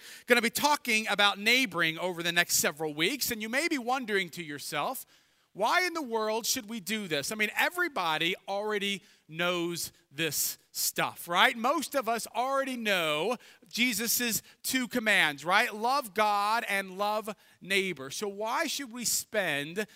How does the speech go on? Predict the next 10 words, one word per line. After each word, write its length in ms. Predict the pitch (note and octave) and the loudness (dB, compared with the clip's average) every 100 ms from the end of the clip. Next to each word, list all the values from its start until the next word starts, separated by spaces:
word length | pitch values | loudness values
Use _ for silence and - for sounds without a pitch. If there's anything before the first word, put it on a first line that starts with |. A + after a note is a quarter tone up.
| - | -10
so 320 | - B3 B3+ | -4 -2 -2
much 320 | B3 B3+ - | -4 -2 -2
time 600 | - G#3+ G3 D#3 C#3+ D#3 E3+ | -4 -6 -2 0 0 -2 -6
talking 480 | - B3+ - G3 | -6 -4 -4 -6
about 280 | E3+ D#3 D3+ | -2 -2 -2
something 520 | - E3 D3+ F#3+ F#3 | -2 -4 -8 -12 -10
that 180 | F3 E3+ | -8 -8
we 120 | F3 - | -10 -6
already 680 | E3 E3+ E3 D3+ C#3+ C#3+ - _ _ | -6 -4 -4 -4 -6 -8 -14 _ _
know? 380 | C3 A2+ F#2+ | -10 -10 -12